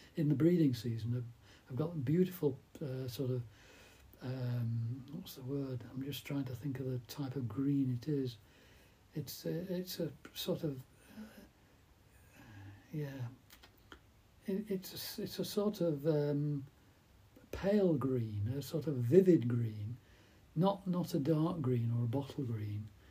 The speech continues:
Um, the, they're different from the sand lizards you get in southern England.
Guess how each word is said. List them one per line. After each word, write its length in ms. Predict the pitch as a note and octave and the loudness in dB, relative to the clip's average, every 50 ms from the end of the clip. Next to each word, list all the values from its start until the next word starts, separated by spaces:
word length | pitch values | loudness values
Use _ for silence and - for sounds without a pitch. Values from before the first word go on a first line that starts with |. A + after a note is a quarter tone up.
| - - - - - - - - | -20 -20 -20 -20 -20 -20 -14 -10
Um, 460 | C#3 C#3 C#3+ C#3 C3+ C#3+ D3 F3 F#3 F#3 | -6 -2 -2 0 0 0 0 -2 -2 -2
the, 380 | E3+ D3+ D3+ D#3+ E3 E3 F3 F#3+ F3+ | -4 0 0 2 2 2 0 -2 -4
they're 200 | D3 E3 E3+ E3 | -2 0 0 0
different 500 | C3+ - G#3+ A3 G#3+ - F3 D#3+ D#3+ - | 6 6 6 6 6 2 -2 -2 -2 -2
from 320 | - - D#3 C#3+ D3 D3 C#3+ | -2 0 2 2 2 2 2
the 380 | D3 D3 D3 D3 C#3+ C#3+ C#3+ | 2 2 2 2 2 0 -2
sand 280 | C3 - E3+ D#3 C#3+ D3 | -2 0 0 2 2 2
lizards 260 | D3 C3+ B2+ B2+ B2+ | 2 0 0 -2 -4
you 60 | C#3+ | -4
get 160 | C3 C3 - | -2 -4 -4
in 100 | D#3+ C3+ | -4 -4
southern 380 | A#2+ - - - D3+ A#2+ C#3+ C#3+ | -6 -6 -4 -4 0 2 2 2
England. 500 | D3+ D#3+ D#3 C#3 B2 G#2+ G2+ G2+ G#2 - | 2 2 2 0 0 -2 -2 -4 -6 -6